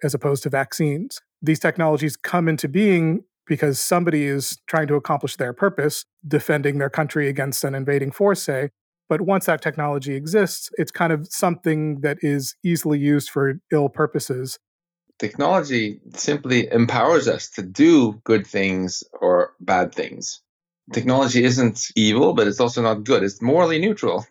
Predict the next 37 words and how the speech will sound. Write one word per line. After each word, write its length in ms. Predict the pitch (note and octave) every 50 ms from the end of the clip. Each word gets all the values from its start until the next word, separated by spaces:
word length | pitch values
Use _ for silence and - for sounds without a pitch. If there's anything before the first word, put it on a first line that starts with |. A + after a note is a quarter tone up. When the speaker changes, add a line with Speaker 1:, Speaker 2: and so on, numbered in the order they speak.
| _ _
Speaker 2:
Like, 140 | - G#2 A2+
you 100 | B2 A2
can 180 | - - A#2 A#2+
use 200 | B2 B2 A#2+ A#2+
fire 400 | - B2 A#2 B2 C3 B2+ B2+ A#2+
to 580 | A#2+ A#2+ A2 G#2+ G#2+ G2+ G2 G2 F#2+ F#2 F2+ -
warm 240 | - A#2+ A#2 A#2 A2+
up 120 | G#2+ G#2+
your 120 | A#2+ A2 G#2
home 240 | A2+ A2+ A#2 A#2 A2+
in 80 | A2
the 80 | A2 A2
winter 360 | A2+ A2 G#2+ A2+ A2+ A2 G#2+
or 160 | G#2+ G#2 G#2
to 100 | G#2 G#2
burn 260 | G2+ A2 A2 A2 G#2+
down 200 | G#2+ G#2+ G#2 G#2
your 60 | G#2 G#2
neighbor's 400 | G#2 A2 A2 G#2 G#2 G2 - -
house. 380 | G2 F#2 F2+ - - - - _ _ -
We 80 | - A#2+
have 100 | C#3+ C#3
to 80 | - C#3
figure 300 | - D3+ C3+ C3 C3+ C3
out 80 | C3
how 100 | C#3 A#2+
to 80 | B2 C#3
steer 420 | B2+ - - - C3+ C#3+ C#3 A#2 F#2+
it 280 | F#2 - - - - - _ -
and 340 | A2+ A2 G2 G2 G2+ G2+ F#2+
where 140 | G#2+ A2 A2+
we 80 | A2
want 160 | G#2 A2 A2
to 80 | A2+ A#2+
go 180 | A#2+ C#3+ D3 C3
with 140 | G#2+ - -
it. 80 | -